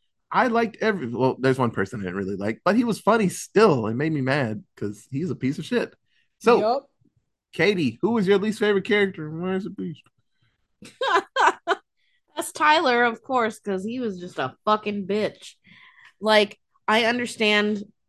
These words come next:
Speaker 3: being obsessed with one particular chef.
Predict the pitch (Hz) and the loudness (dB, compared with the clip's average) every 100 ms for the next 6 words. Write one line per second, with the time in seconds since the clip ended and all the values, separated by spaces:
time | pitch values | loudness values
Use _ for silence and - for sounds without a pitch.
0 | _ 180 208 190 190 185 - 185 180 180 | _ -8 -2 0 2 0 0 0 0 -2
1 | - 185 170 165 131 156 165 165 160 165 | -6 0 0 0 -8 -6 -2 -2 -4 -8
2 | - 156 160 160 151 156 156 - _ _ | -10 -10 -6 -4 -2 -2 -4 -8 _ _
3 | _ _ _ _ _ - 175 147 156 - | _ _ _ _ _ -6 2 2 2 -4